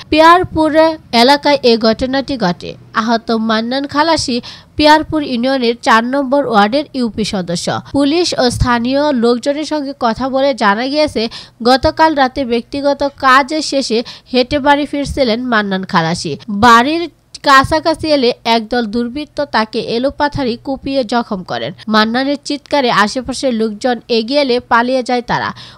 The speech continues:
পরে স্থানীয় লোকজন আহত ইউপি সদস্যকে উদ্ধার করে জেলা সদর হাসপাতালে ভর্তি করেন। মান্নান খালাসির মেয়ে লিজা আক্তার বলেন, "আমার বাবাকে হত্যার উদ্দেশ্যে হামলা চালানো হয়েছে, বাবাকে নৃশংসভাবে কুপানো হয়েছে।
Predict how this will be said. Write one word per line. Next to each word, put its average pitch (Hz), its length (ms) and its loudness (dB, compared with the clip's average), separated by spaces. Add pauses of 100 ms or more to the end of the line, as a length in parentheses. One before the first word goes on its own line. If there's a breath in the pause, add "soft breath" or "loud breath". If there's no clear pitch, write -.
পরে 262 200 2
স্থানীয় 269 500 2
লোকজন 262 460 -2
আহত 247 400 -2
ইউপি 226 400 -4
সদস্যকে 226 760 -2 (320 loud breath)
উদ্ধার 277 360 2
করে 311 260 2
জেলা 240 380 2
সদর 254 420 0
হাসপাতালে 269 640 -4
ভর্তি 240 360 -4
করেন। 113 420 -10
মান্নান 247 360 2
খালাসির 269 560 0
মেয়ে 226 300 -2
লিজা 226 380 0
আক্তার 277 320 -2
বলেন, 240 340 -2
"আমার 233 360 0
বাবাকে 262 460 -2
হত্যার 220 460 -4 (100)
উদ্দেশ্যে 262 420 -4
হামলা 208 380 -4
চালানো 254 420 -4
হয়েছে, 180 440 -4 (100)
বাবাকে 294 500 2
নৃশংসভাবে 285 840 -2
কুপানো 269 440 -2
হয়েছে। 185 380 -4